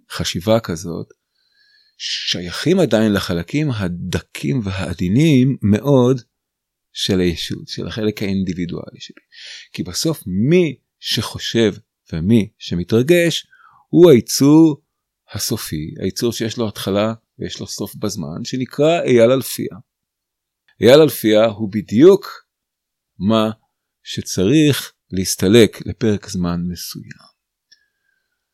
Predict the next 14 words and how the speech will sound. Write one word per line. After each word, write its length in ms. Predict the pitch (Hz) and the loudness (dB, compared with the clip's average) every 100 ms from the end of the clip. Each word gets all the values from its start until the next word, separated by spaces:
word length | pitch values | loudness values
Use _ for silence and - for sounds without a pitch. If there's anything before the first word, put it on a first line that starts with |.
| _ _ _ - | _ _ _ -12
מהחוויה, 1300 | 107 120 147 143 120 _ - 101 - 95 92 82 71 - 131 113 _ _ _ | -4 0 0 -2 -6 _ -10 -6 -4 -4 -4 -6 -8 -10 -12 -14 _ _ _
על 140 | 92 | -4
מנת 260 | 85 87 - | -2 -2 -6
לשוב 360 | 113 - 247 196 | -6 0 4 6
אל-, 160 | 113 - - | 4 2 4
אליה 360 | 101 98 95 | 6 8 6
לאחר 360 | 98 98 180 214 | 6 4 4 4
מכן 400 | 190 - 127 139 113 | 4 2 0 2 2
ולחזור 460 | 98 - 113 127 | 0 0 2 4
אל 40 | 117 | 2
חיי 300 | - 101 107 | 2 2 4
היומיום. 520 | 104 95 92 85 78 | 4 0 -2 -4 -6
וזה 240 | 87 127 175 | -2 0 0
הסיפור 640 | - 151 139 139 131 | -2 -6 -2 0 0